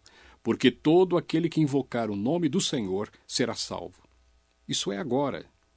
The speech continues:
Este é o tempo aceitável. Isso significa que Deus vai aceitá-lo agora. Este é o dia da salvação.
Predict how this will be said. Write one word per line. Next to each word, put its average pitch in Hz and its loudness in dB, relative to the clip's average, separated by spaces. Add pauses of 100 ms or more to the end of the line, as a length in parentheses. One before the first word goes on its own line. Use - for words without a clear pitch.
(400)
Este 196 6
é 143 0
o 117 -6 (120)
tempo 190 4
aceitável. 87 -8 (240)
Isso 165 -2
significa 160 -2
que 123 -4
Deus 131 0
vai 110 -6
aceitá-lo 123 -6 (380)
agora. 117 -2 (680)
Este 156 2
é 139 0
o 113 -4
dia 131 -2
da 92 -10
salvação. 90 -10